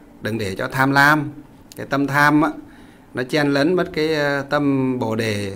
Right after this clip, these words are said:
của mình đi. Đừng để cho cái tâm, à, sân giận á, nó làm mất đi cái lòng từ bi của mình đi.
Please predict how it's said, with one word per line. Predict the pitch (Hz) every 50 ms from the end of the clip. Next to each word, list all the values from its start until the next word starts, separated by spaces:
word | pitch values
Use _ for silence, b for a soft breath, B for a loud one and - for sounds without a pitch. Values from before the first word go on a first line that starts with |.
| 98 98 -
của | 107 104
mình | 110 107 101
đi. | 110 143 151 160 165 165 - - - - - - B B B B B B B B B -
Đừng | 117 110 110 113
để | 113 110 101 104 110 -
cho | 151 143 139
cái | - 160 151 156
tâm, | 156 151 151 151 151 147
à, | 147 147 147 147 143 143 147 147 147 147 135
sân | 127 - 147 156 151
giận | 143 147 143 135 131
á, | 156 175 - - - B B B B B B B B B B B -
nó | - 139
làm | 143 139 131 123 120 113 117 117 113 113 117
mất | 143 185 196 151
đi | 143 147 143
cái | - 151 147
lòng | 135 123 113 110 104
từ | - 123 113 120
bi | 127 165 160 151
của | - 131
mình | 117 120 120 117
đi. | 117 151 170 175 175